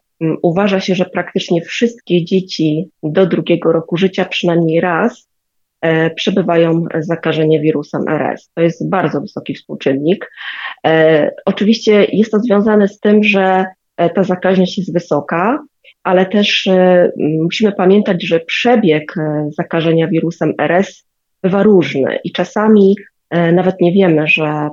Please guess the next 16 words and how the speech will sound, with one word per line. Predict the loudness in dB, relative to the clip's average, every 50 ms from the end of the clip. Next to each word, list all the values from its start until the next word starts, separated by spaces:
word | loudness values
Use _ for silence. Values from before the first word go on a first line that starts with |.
| -6
pacjent | -4 -4 -4 -4 -4 -4 -4 -4 -6 -6
czy | -4 -4
nasze | -4 -2 -4 -4
dziecko | -4 -4 -4 -4 -6 -6 -6 -6
przebyło | -6 -8 -6 -4 -4 -2 2 2 2 2 2
zakażenie | -2 -6 -8 -6 -6 -6 -6 -8 -8 -8
takim, | -10 -12 -14 -10 -8 -6 -4 -4
e, | -4 -4 -6 -4 -2
wirusem. | -2 0 0 -2 -4 -8 -12 -12 -12 -14 _ _ _ _ -20 -20 -20 -20 _ _
Także, | -4 -4 -2 0 0 2 4 4 2 2 2 2
e, | 2 4 4 4 2 0 0
ta | 0 0 2 2
informacja, | 2 2 0 0 0 0 0 0 -2 -4 -6 -6
która | -6 -6 -6 -6 -6
wskazuje, | -6 -4 -4 -4 -2 0 0 2 2 2 0
że | 0 -2 -2 -2 -2 -2